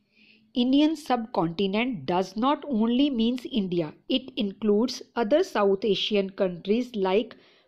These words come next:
Pakistan, Nepal, Bhutan, Bangladesh, Sri Lanka, Maldives. But why they are called subcontinent? Let's discuss. India is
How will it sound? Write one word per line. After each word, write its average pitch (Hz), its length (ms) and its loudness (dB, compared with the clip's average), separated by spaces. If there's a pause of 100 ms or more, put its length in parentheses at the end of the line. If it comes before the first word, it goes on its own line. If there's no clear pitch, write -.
Pakistan, 233 760 0
Nepal, 190 600 0 (180)
Bhutan, 185 640 -2 (200)
Bangladesh, 196 720 0 (120)
Sri 196 380 2
Lanka, 214 460 0 (320)
Maldives. 220 680 2 (400)
But 262 220 0
why 202 440 2
they 294 160 4
are 277 160 2
called 233 320 2
subcontinent? 170 1080 -4 (220)
Let's 247 380 -2
discuss. 185 640 -2 (720)
India 285 500 6 (460)
is 233 280 2